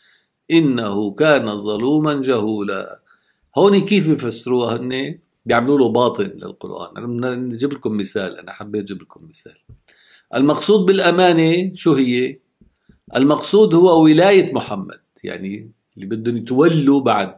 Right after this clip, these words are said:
بعد محمد، هيدي الأمانة. م? وآل محمد تكوينا وتشريعا. وقد روى المفضل بن عمر عن الصادق عليه السلام أن الله خلق الأرواح قبل خلق الأجساد بألفي عام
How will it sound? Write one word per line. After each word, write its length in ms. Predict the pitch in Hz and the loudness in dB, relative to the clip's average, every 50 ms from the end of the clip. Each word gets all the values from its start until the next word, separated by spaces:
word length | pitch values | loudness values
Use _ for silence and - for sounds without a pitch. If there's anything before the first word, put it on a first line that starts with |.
| _ 107 | _ -8
بعد 200 | 101 95 - - - | -8 -8 -8 -10 -16
محمد، 420 | - - - 85 82 90 98 104 | -20 -20 -18 -16 -14 -8 -4 0
هيدي 280 | 117 165 190 175 117 104 | 2 2 2 2 0 -4
الأمانة. 460 | 98 92 82 85 85 82 85 _ _ _ _ _ _ _ _ _ - | -6 -8 -12 -18 -20 -20 -20 _ _ _ _ _ _ _ _ _ -8
م? 220 | 123 143 165 165 160 - _ - - _ _ _ _ _ _ _ _ _ _ _ _ _ _ - | -6 -6 -6 -6 -8 -12 _ -20 -20 _ _ _ _ _ _ _ _ _ _ _ _ _ _ -2
وآل 460 | - 220 - - 170 185 190 185 180 | 0 0 2 2 2 2 2 2 2
محمد 640 | 175 147 - - 160 175 175 180 175 175 165 165 - | 0 0 -2 -2 -2 -2 0 2 2 2 0 0 -2
تكوينا 480 | 151 127 - 147 160 180 175 160 147 | -2 -2 -2 0 0 2 2 2 2
وتشريعا. 720 | 135 127 120 110 - 117 107 - - 107 101 95 85 87 95 | 0 0 0 -2 -2 -4 -6 -6 -6 -6 -6 -4 -4 -6 -6
وقد 380 | 95 104 113 - - 127 127 151 | -6 -8 -6 -6 -4 -2 0 2
روى 220 | 180 196 190 180 | 4 4 4 4
المفضل 840 | 170 165 165 160 147 151 - 180 175 147 123 113 117 107 98 98 - _ _ _ _ _ _ | 4 2 2 0 0 0 0 0 -2 -2 -2 0 0 0 0 -4 -10 _ _ _ _ _ _
بن 260 | - 107 123 135 139 | -6 -2 0 0 2
عمر 540 | 135 127 156 165 156 131 117 113 110 - - - - - | 0 0 0 2 2 2 2 2 0 -2 -8 -12 -8 -4
عن 180 | 120 139 151 | -2 0 0
الصادق 680 | 139 - - - - 156 156 165 156 160 156 156 - | 0 -2 -4 -4 -2 0 0 0 0 0 -2 0 0
عليه 240 | 120 123 135 127 127 | 0 0 0 0 -2
السلام 300 | 120 - - - 117 - - 147 156 | -2 -4 -8 -8 -8 -4 -2 0 0
أن 160 | 165 156 147 143 | 0 0 0 0
الله 540 | 135 123 123 127 143 160 170 165 131 127 | -2 -2 -2 0 0 2 2 0 0 -4
خلق 500 | 120 - - - 151 151 151 135 - - | -6 -10 -4 -2 0 2 0 0 -2 -4
الأرواح 600 | 120 120 104 117 123 131 143 151 160 160 160 - | -4 -4 -2 -2 -2 0 2 4 2 2 0 -2
قبل 320 | - - 147 147 143 135 123 | -4 -4 -4 -2 -2 -4 -4
خلق 320 | - 139 139 135 139 - | -2 -2 -2 -2 -4 -6
الأجساد 600 | 127 117 113 107 98 - - 135 131 135 135 117 | -8 -6 -6 -8 -8 -8 -6 -4 -2 -2 -2 -4
بألفي 400 | 120 - - - - 117 113 107 | -6 -8 -8 -8 -10 -10 -8 -8
عام 220 | - 85 87 87 | -8 -10 -10 -14